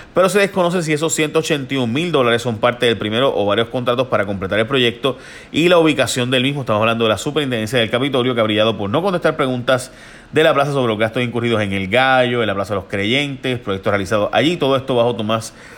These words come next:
Rivera Chats de nuevo, que es el que tiene a cargo la superintendencia del Capitolio, y Jerón Muñiz, su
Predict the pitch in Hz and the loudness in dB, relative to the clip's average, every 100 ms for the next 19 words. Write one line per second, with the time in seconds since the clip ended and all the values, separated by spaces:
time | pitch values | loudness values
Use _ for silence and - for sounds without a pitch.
0 | - - 127 123 131 151 143 127 151 185 | -10 0 2 4 2 2 0 2 0 2
1 | 175 127 117 120 120 117 117 117 113 113 | 2 0 -2 -2 0 0 2 2 2 2
2 | 107 104 98 95 92 101 107 104 95 - | 0 0 -4 -4 -4 -6 -2 -2 -2 -10
3 | - - - 98 113 123 117 110 113 113 | -20 -16 -4 0 2 2 2 2 2 2
4 | 85 110 101 104 110 123 165 160 139 143 | 0 2 2 2 -2 -2 -2 -2 -4 -4